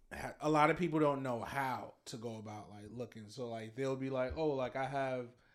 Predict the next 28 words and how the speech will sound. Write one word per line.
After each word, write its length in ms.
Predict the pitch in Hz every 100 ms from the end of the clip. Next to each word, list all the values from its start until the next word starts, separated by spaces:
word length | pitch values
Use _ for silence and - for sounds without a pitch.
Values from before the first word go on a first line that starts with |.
| - -
I 100 | 135
have 260 | 143 143
it 180 | 139 131
through 240 | 147 139 127
my 200 | 123 117
job," 440 | 123 131 127 117
where, 160 | 123 120
like, 260 | 120 104
certain 360 | - 170 147 135
jobs, 400 | 139 139 127 123
like, 220 | 117 -
actually 380 | 123 131 - 117
cover 440 | - 165 165 127
it. 160 | - - -
Like, 220 | 123 120
they'll 140 | 135
cover, 380 | 127 143 127 123
like, 360 | 120 117 110 - - - - -
your 200 | 127 135
first, 500 | 123 - 135 127 127
like, 240 | 131 113 -
in 120 | 139
a 20 |
year, 400 | 131 143 147 131
I 80 | 127
think, 240 | - 139
like, 160 | 131 123
some, 320 | 120 131 120